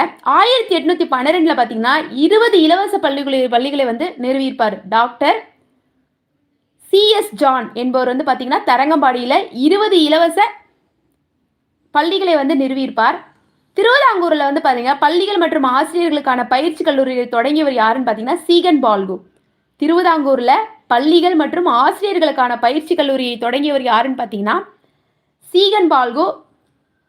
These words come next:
சமஸ்கிருத கல்லூரியா எங்கெல்லாம் வந்து ஆரம்பிச்சாங்கன்னு பாத்தீங்கன்னா,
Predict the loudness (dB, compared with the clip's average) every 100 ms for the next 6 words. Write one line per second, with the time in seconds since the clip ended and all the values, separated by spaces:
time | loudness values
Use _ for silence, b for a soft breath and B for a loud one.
0 | _ _ _ _ _ _ _ _ _ _
1 | _ _ _ -2 0 0 -2 -2 0 0
2 | 2 2 0 0 0 2 2 2 2 2
3 | 2 0 -2 -2 -2 -2 -2 0